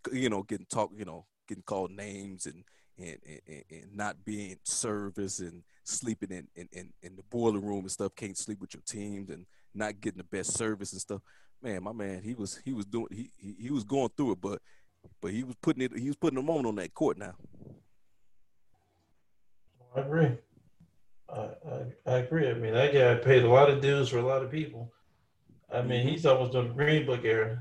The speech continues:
Speaker 2: You know, he think in terms of what he brought to the basketball era. I mean, sleeping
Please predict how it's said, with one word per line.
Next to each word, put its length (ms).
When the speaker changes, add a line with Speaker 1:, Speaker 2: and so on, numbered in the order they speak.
Speaker 2:
You 140
know, 140
he 100
think 160
in 100
terms 340
of 40
what 160
he 120
brought 300
to 60
the 60
basketball 600
era. 300
I 40
mean, 240
sleeping 600